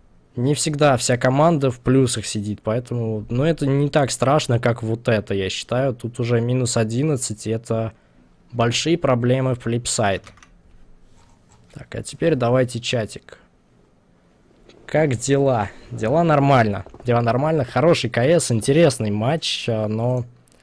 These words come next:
очень долго мы это, мы этого ждали. Дудос пишет,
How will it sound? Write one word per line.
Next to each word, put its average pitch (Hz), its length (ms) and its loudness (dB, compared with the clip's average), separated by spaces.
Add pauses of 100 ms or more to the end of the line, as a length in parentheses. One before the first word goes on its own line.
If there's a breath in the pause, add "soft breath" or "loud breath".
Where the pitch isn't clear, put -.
(680 soft breath)
очень 135 640 -2 (400)
долго 127 320 2
мы 120 140 4
это, 123 420 -2 (100)
мы 123 240 2
этого 135 240 2
ждали. 117 360 2
Дудос 131 600 2
пишет, 110 460 -4